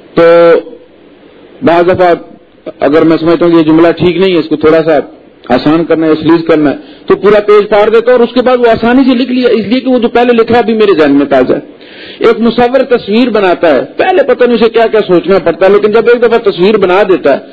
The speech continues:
تو پھر اس کو پھاڑ کے نئی تصویر بنانا اس کے لیے کوئی مشکل مسئلہ نہیں ہے۔ اللہ تعالیٰ کہتا ہے پہلی چیز کو تو یہ مانتے ہیں کہ میں نے بنایا ہے،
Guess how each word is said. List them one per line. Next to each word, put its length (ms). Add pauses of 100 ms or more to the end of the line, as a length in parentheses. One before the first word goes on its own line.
(160)
تو 80
پھر 140
اس 100
کو 120
پھاڑ 220
کے 160
نئی 240
تصویر 420
بنانا 340
اس 180
کے 60
لیے 160 (420)
کوئی 140
مشکل 340
مسئلہ 460
نہیں 160
ہے۔ 80 (840)
اللہ 200
تعالیٰ 260
کہتا 300
ہے 80 (140)
پہلی 400
چیز 280
کو 160
تو 60
یہ 160
مانتے 420
ہیں 160 (640)
کہ 120
میں 180
نے 120
بنایا 480
ہے، 40